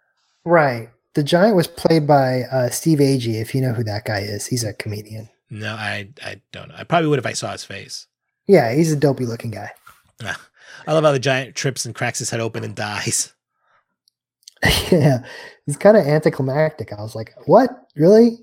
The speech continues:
Speaker 2: That's it?
Speaker 1: That's it? <laughs>
Speaker 2: And then the mom with the baby walks in, calls nine one one.
Speaker 1: Uh-huh.
Speaker 2: <laughs> The whole court scene with them. And basically,
Speaker 1: Um,
Speaker 2: an A C L U lawyer <laughs> shows up for little people.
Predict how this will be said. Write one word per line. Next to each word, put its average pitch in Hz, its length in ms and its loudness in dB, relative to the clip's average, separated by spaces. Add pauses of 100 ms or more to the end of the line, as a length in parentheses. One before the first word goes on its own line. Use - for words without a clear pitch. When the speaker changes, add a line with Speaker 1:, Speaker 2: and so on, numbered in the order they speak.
(120)
Speaker 2:
That's 127 160 -10
it? 240 200 -2
Speaker 1:
That's - 200 -6
it? 226 260 -6 (180)
<laughs> - 0 - (380)
Speaker 2:
And 165 100 -6
then 170 80 -6
the 165 60 -6
mom 156 300 0
with 151 80 -4
the 151 60 -2
baby 147 240 2
walks 143 300 0
in, 139 80 -4
calls 135 240 0
nine 139 200 -2
one 139 160 -4
one. 131 380 -4 (1080)
Speaker 1:
Uh-huh. 139 340 2 (840)
Speaker 2:
<laughs> 175 300 -10 (400)
The 127 120 -2
whole 170 220 2
court 147 340 0
scene 156 240 0
with 147 120 2
them. 156 340 -2 (2500)
And 123 100 -6
basically, 139 340 2
Speaker 1:
Um, 165 300 0 (160)
Speaker 2:
an 123 100 -10
A 127 100 -4
C 143 180 -6
L 127 120 -4
U 131 160 -6
lawyer 135 340 -6
<laughs> - 100 -6
shows 147 220 2
up 135 120 -6
for 123 100 -14
little 143 220 -2
people. 147 420 -8